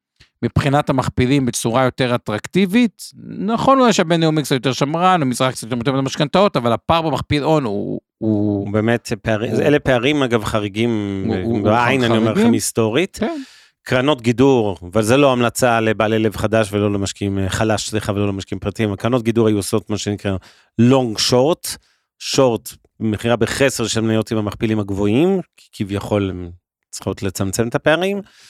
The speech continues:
Speaker 2: חזרה למטה, וקונות את מניות הבנקים ה-, עם המכפילים הנמוכים.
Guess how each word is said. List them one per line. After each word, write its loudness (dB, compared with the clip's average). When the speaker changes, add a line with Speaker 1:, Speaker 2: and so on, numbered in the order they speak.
Speaker 2:
חזרה 0
למטה, 2
וקונות 0
את -6
מניות -2
הבנקים -6
ה-, -4
עם -2
המכפילים 0
הנמוכים. 0